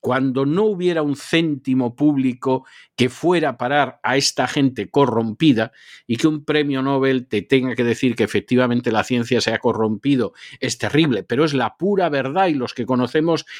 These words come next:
el funcionamiento de las universidades y los laboratorios sabemos que esa corrupción existe, pues evidentemente se sigue repitiendo,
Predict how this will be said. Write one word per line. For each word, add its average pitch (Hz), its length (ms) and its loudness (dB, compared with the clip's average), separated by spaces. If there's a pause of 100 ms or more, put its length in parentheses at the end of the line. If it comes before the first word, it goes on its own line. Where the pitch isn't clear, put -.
(140)
el 139 200 2
funcionamiento 143 1080 -2
de 143 60 2
las 131 200 -2
universidades 127 640 0
y - 20 -2
los 120 220 -2
laboratorios 117 800 0 (200)
sabemos 147 840 -2
que 143 140 2
esa 113 240 0
corrupción 90 760 -2 (100)
existe, - 640 -2 (640)
pues 208 180 0
evidentemente 131 680 0
se - 160 -2
sigue 104 280 2
repitiendo, 175 840 0